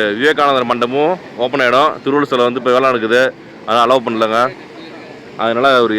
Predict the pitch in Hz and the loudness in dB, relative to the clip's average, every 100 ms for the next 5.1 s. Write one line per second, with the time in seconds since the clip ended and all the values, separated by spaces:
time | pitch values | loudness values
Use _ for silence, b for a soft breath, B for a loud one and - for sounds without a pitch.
0 | 107 120 143 123 123 139 127 131 123 117 | 2 2 2 0 0 2 0 -2 0 0
1 | 117 113 107 127 113 120 139 - - - | 2 0 0 0 2 2 0 -2 -14 -8
2 | 104 120 139 117 120 127 120 113 117 120 | -4 0 0 0 0 2 2 2 2 2
3 | 135 - - - - - - - - - | 2 -2 -10 -16 -14 -14 -16 -16 -16 -16
4 | - - 113 147 151 139 123 127 123 131 | -16 -8 -2 0 4 2 2 0 0 2